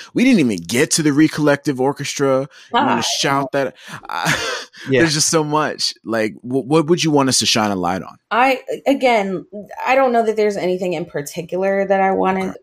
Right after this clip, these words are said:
Speaker 2: to acknowledge, but certainly we haven't really talked about the Recollective Orchestra. I'm grateful to all the musicians who trust my leadership and have been so supportive and encouraging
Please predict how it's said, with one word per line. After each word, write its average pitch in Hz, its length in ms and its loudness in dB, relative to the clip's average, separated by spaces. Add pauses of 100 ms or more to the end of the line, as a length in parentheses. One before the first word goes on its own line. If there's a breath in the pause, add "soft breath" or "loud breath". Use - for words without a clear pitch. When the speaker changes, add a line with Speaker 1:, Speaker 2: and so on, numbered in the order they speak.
(100)
Speaker 2:
to 185 120 -6
acknowledge, 180 400 -8
but 165 200 -2 (280)
certainly 185 720 -2
we 170 120 -8
haven't 170 280 -2
really 160 220 -6
talked 160 260 -10
about 151 220 -12
the 143 80 -14
Recollective 139 560 -10
Orchestra. 131 420 -12
I'm 156 160 -2
grateful 165 640 0 (120)
to 156 680 -6
all 151 200 4
the 165 80 -4
musicians 143 760 -2
who 143 520 -4 (580)
trust 156 440 0
my 139 160 -2
leadership 139 680 -4 (640 soft breath)
and 135 720 -2 (180)
have 143 600 -4
been 151 220 -2
so 165 480 -4
supportive 151 520 -4
and 135 100 -10
encouraging 135 800 -8